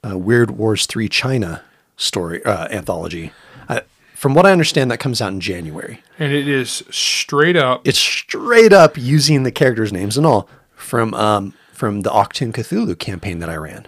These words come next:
Speaker 2: Yeah, so World War Two Cthulhu, and we were playing guys from the Hundred first Airborne.
Speaker 1: Mm-hmm. Hundred first and eighty-seven.
Speaker 2: And, and, uh, yeah, and honestly, we just wrote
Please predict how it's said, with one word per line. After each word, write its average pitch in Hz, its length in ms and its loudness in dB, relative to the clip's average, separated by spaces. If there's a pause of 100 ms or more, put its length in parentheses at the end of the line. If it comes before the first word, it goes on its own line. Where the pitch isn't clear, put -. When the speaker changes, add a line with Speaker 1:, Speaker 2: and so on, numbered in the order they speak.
Speaker 2:
Yeah, 160 220 -2
so 147 140 0
World 147 260 2
War 165 180 0
Two 170 580 0
Cthulhu, 165 760 0
and 143 140 -2
we 147 120 0
were 156 140 0
playing 151 540 0
guys 135 380 0
from 139 340 -6
the 131 160 -6
Hundred 151 240 2
first 151 300 -2
Airborne. 151 420 0 (140)
Speaker 1:
Mm-hmm. 104 220 -4 (240)
Hundred 95 220 -12
first - 260 -12
and 143 100 -20
eighty-seven. 135 280 -4
Speaker 2:
And, 135 200 -2
and, 139 340 -2
uh, 123 340 -2
yeah, 143 200 -2
and 131 160 0
honestly, 147 320 0
we 135 80 -8
just 156 220 -6
wrote 123 260 -4